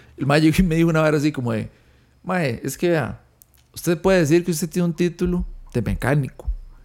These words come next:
pero usted no es un mecánico. Si usted es un mecánico,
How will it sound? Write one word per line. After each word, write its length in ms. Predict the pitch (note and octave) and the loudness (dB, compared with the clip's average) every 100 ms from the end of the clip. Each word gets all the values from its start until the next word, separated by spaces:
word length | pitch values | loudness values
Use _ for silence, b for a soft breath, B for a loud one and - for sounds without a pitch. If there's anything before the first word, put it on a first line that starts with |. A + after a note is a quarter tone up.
| - - - | -20 -20 -6
pero 180 | C3+ | -4
usted 240 | A#2 - A#2+ | -2 -4 -2
no 160 | B2 | 2
es 100 | E3+ | 2
un 140 | E3+ A#2 | 2 0
mecánico. 640 | G2 - A2 G2+ - - - - b b b b | -2 -2 -2 -4 -8 -18 -20 -20 b b b b
Si 120 | - B2+ | -8 -4
usted 160 | A2 | 0
es 60 | E3 | 0
un 100 | G3 | 2
mecánico, 720 | G3 F#3 F3 F3+ F3+ G3 F#3 | 2 4 4 4 0 -4 -6